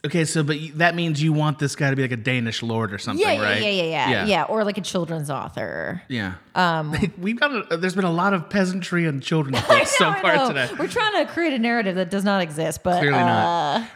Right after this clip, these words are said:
Speaker 1: Richard R. Kaminsky. I think my
Speaker 2: Yeah.
Speaker 1: favorite thing about this person, who also, by the way, has submitted several emails. Very kind.
Speaker 2: Oh,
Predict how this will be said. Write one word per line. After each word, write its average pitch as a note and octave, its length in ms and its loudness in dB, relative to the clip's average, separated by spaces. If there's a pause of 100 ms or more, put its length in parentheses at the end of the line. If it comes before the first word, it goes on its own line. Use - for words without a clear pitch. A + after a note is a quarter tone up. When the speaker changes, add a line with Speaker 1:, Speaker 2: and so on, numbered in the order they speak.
Speaker 1:
Richard G#3 320 0
R. F#3+ 200 0
Kaminsky. E3 680 0
I - 20 -2
think - 160 2
my F#3 100 4
Speaker 2:
Yeah. F3+ 100 2
Speaker 1:
favorite F3 240 2
thing D#3+ 160 0
about D3+ 240 2
this D3 120 2
person, E3 460 -2
who D#3 220 2
also, D3 260 -2
by B2+ 160 0
the A2+ 60 0
way, A2 120 0
has A#2+ 160 -4
submitted A#2 380 -6
several A2+ 300 -6
emails. F2+ 440 -10
Very G#2+ 180 -4
kind. E2+ 280 -10
Speaker 2:
Oh, C#4+ 300 -2